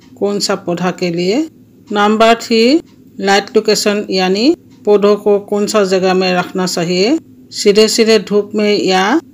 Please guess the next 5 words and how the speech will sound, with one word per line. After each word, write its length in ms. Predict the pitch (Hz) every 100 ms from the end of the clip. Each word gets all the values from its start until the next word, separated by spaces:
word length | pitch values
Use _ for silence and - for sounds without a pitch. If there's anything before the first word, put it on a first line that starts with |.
| - -
सेमी 440 | - 208 190 196
शेड 300 | - 190 180
में। 220 | 180 196
नंबर 1000 | 330 339 - - _ _ _ 202 214 220 220
फोर, 420 | 220 214 214 226